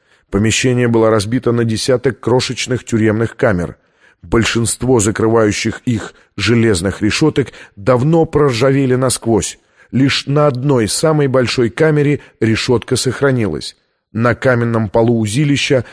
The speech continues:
валялись предметы, вид которых поверг Лэнгдона в ужас.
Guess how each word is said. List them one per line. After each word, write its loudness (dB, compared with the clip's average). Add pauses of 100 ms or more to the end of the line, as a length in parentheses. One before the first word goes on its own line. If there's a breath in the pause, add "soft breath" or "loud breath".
(140 loud breath)
валялись 2
предметы, 0 (180 loud breath)
вид -2
которых 0
поверг 0
Лэнгдона 2
в -4
ужас. 0